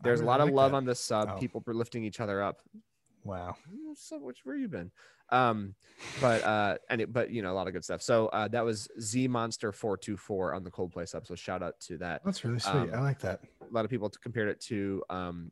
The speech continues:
Speaker 2: uh, Arabesque, which I don't, you don't know too well, which I don't
Speaker 1: Mm-mm.
Speaker 2: listen to it. Um, but they, they did that in a good way. Um, someone a couple days ago been addicted to the song to two listens. So at least,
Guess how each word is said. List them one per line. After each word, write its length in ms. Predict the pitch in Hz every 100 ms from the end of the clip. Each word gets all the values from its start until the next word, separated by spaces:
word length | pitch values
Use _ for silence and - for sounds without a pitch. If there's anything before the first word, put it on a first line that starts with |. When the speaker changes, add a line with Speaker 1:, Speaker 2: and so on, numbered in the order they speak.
| -
Speaker 2:
uh, 160 | 92 87 107
Arabesque, 500 | 95 95 110 - -
which 340 | 92 92 - -
I 160 | - 95 -
don't, 160 | 110 -
you 100 | 107
don't 140 | 95
know 100 | 95
too 220 | 90 117 98
well, 260 | 92 95 -
which 300 | - - - -
I 40 |
don't 180 | 101 -
Speaker 1:
Mm-mm. 40 | 107
Speaker 2:
listen 180 | 104 90
to 140 | 87
it. 80 | 92 _ _ _ -
Um, 320 | 101 95 92
but 100 | 127
they, 100 | 120
they 300 | 120 127 135
did 140 | 131 127
that 120 | 107
in 80 | 101
a 40 |
good 180 | 101 104
way. 260 | 95 92 - - _ _
Um, 540 | 101 104 104 101 98 - _
someone 300 | - 120 113
a 260 | - - -
couple 160 | 120 110
days 140 | 110
ago 100 | 107
been 120 | 104
addicted 200 | 101 -
to 60 | 110
the 80 | 98
song 200 | 107 98
to 100 | 95
two 120 | 110
listens. 320 | 110 - 123
So 120 | 147
at 80 | 123
least, 260 | 156 208